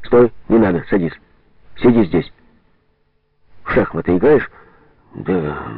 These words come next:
плоховато, барин». «Дурак. Тогда убирайся. А, впрочем, стой.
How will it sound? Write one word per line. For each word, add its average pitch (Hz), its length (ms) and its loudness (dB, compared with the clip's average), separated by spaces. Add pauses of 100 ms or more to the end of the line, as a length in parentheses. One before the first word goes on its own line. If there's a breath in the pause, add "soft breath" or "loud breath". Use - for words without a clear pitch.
(140)
плоховато, 95 600 0
барин». 76 300 -4 (400 soft breath)
«Дурак. 80 760 -2 (300 loud breath)
Тогда 87 240 0
убирайся. 95 580 2 (320)
А, - 80 -6
впрочем, 107 400 -2
стой. 107 260 2